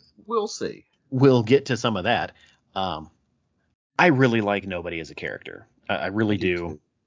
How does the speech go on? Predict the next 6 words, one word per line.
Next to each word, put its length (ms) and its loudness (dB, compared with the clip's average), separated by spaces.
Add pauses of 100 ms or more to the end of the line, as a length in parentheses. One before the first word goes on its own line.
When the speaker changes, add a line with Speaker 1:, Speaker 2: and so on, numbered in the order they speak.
(280)
Speaker 1:
too. 40 -20
Speaker 2:
Um, 360 -18 (760)
he 360 2
looks 640 0
so 640 2
good 540 -4